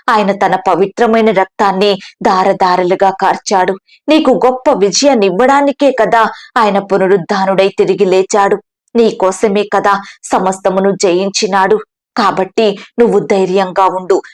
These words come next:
నిరీక్షణ కలిగి జీవించు, విశ్వాసంతో మొరపెట్టు. నీ ఆర్థిక ఇబ్బందుల నుండి ఆ దేవుడు నిన్ను రక్షిస్తాడు. నీ అప్పుల భారాల నుండి నిన్ను విడిపించుతాడు. అనారోగ్యం నుండి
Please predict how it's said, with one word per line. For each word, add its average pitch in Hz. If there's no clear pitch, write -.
నిరీక్షణ 247
కలిగి 190
జీవించు, 190
విశ్వాసంతో 190
మొరపెట్టు. 180
నీ 240
ఆర్థిక 185
ఇబ్బందుల 202
నుండి 180
ఆ 190
దేవుడు 175
నిన్ను 180
రక్షిస్తాడు. 175
నీ 277
అప్పుల 247
భారాల 220
నుండి 190
నిన్ను 214
విడిపించుతాడు. 185
అనారోగ్యం 247
నుండి 196